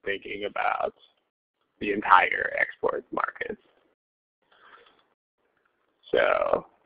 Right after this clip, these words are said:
and then you can read what Matt says with this already in your head. Um, let me give you a, um, let me give you an O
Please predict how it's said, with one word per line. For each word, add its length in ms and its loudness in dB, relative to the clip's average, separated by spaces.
and 240 12
then 180 12
you 120 6
can 180 4
read 240 8
what 200 4
Matt 280 2
says 520 8
with 260 8
this 240 4
already 520 0
in 80 -14
your 80 -16
head. 380 -6
Um, 320 12
let 100 12
me 260 10
give 280 12
you 400 12
a, 460 8
um, 720 -2
let 80 -2
me 120 2
give 140 2
you 160 -2
an 100 -4
O 260 -2